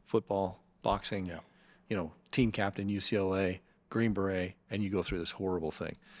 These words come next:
Speaker 1: That, that, that, that is, you know, Dan, I mean, I'm sitting here, I'm just sitting here thinking a couple things. One, it's super emotional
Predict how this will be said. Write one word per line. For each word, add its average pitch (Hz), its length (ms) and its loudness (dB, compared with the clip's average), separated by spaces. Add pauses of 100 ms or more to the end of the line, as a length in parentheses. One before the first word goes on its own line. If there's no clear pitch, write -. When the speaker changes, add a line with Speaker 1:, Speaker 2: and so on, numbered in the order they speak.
(960)
Speaker 1:
That, - 260 0
that, 107 220 -4
that, 117 260 -4
that 117 140 0
is, 107 420 -4
you 147 160 0
know, 120 100 4
Dan, 113 280 0
I - 20 -2
mean, 107 140 2
I'm 123 80 2
sitting 127 220 0
here, 113 280 0
I'm 143 100 -2
just 151 140 0
sitting 135 180 0
here 117 120 2
thinking 107 560 -2 (100)
a - 80 -8
couple 101 300 -4
things. 85 500 -4 (1700)
One, 117 440 6
it's 110 140 0
super 135 260 6
emotional 120 600 0